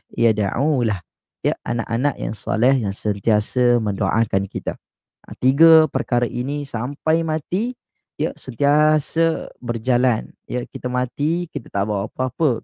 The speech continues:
kecuali tiga perkara ni. Ya, mudah-mudahan kita semua ambil pengajaran bersama, jadikan apa dia? Jadikan tiga perkara ni sebagai kita punya saham yang kita gunakan,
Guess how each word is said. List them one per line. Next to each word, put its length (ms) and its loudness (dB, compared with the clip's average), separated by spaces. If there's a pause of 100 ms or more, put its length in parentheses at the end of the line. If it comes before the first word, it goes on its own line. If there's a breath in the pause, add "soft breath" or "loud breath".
kecuali 320 -2
tiga 240 -8
perkara 560 -2
ni. 160 -4 (400)
Ya, 80 -2
mudah-mudahan 880 0
kita 240 -8
semua 400 -4
ambil 400 0
pengajaran 480 -2
bersama, 560 -2 (480)
jadikan 560 0
apa 160 -2
dia? 140 2 (1000)
Jadikan 400 0
tiga 320 -4
perkara 480 2
ni 400 -6
sebagai 640 0 (320)
kita 240 -2
punya 480 -4
saham 640 0 (160)
yang 160 -8
kita 240 -4
gunakan, 800 -2